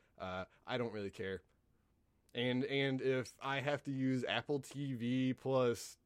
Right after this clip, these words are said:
app to watch season three, I will not watch season three. I, I refuse.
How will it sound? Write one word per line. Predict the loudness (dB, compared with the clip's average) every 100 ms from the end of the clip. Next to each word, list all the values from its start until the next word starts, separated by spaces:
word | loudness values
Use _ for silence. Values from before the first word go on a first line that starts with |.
| _ -2
app | 0 0 0
to | 0
watch | 2 2 0
season | -2 -2 -2 -4
three, | 0 0 0
I | 0
will | 0 0
not | 0 0 0
watch | -6 -4
season | -4 -4 -4 -6
three. | -4 -4 -2 -2
I, | -2 0
I | -2
refuse. | -4 -6 0 0 2 -2 -4